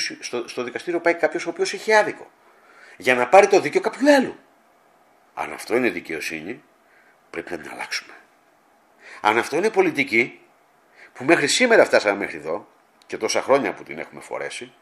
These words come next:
και τόσες πτωχεύσεις, και τόσες δολιότητες που έχουμε εισπράξει, αν μη τι άλλο,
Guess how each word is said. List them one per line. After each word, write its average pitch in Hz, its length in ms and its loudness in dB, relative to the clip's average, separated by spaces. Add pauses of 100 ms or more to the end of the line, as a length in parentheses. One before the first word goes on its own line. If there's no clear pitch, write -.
και 113 100 -4
τόσες 131 260 -4
πτωχεύσεις, - 640 -2 (480)
και 107 120 -10
τόσες 110 280 -8
δολιότητες 90 680 0
που 82 80 -6
έχουμε 78 180 -8
εισπράξει, 73 460 -8 (500)
αν 202 120 -4
μη 233 140 -2
τι 240 200 8
άλλο, 110 420 8